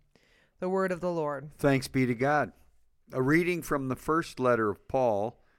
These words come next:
Speaker 2: to the Thessalonians, chapter four. But we could not have you ignorant, brethren,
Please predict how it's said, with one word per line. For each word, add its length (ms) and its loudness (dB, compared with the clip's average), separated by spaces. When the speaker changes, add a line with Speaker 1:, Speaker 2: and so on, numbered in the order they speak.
Speaker 2:
to 120 -2
the 140 0
Thessalonians, 1040 -4
chapter 380 -8
four. 420 -4
But 140 8
we 100 10
could 300 6
not 220 4
have 200 6
you 180 4
ignorant, 480 2
brethren, 560 -4